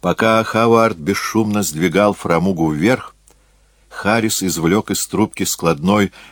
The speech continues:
телескопический спиннинг. К его концу он прикрепил небольшую проволочную крестовину.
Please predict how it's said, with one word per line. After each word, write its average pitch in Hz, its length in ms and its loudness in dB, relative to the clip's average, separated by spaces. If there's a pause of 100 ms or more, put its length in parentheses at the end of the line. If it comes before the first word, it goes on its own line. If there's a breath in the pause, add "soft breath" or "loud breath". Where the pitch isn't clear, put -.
(120 loud breath)
телескопический 90 960 -2
спиннинг. - 760 -6 (1000)
К - 60 -10
его 135 240 2
концу 147 520 4
он 120 280 2
прикрепил 113 600 2
небольшую 104 680 2
проволочную 120 800 0
крестовину. 98 800 -2